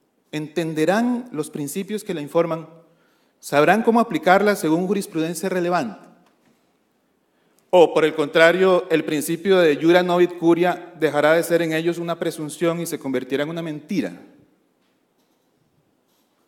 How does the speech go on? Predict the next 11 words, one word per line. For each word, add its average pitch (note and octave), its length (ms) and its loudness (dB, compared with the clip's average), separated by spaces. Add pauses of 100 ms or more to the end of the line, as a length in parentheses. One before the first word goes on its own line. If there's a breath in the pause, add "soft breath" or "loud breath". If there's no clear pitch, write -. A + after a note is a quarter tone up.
(800)
Los E3+ 120 -8
profesionales G3 880 0
recién E3+ 260 -4
graduados G3 480 2
en F#3+ 120 -6
Derecho D#3+ 460 -4 (880)
podrán F#3+ 300 2
litigar B3 380 2
en A#3+ 120 0
materia A3+ 300 2
laboral. G#3+ 600 0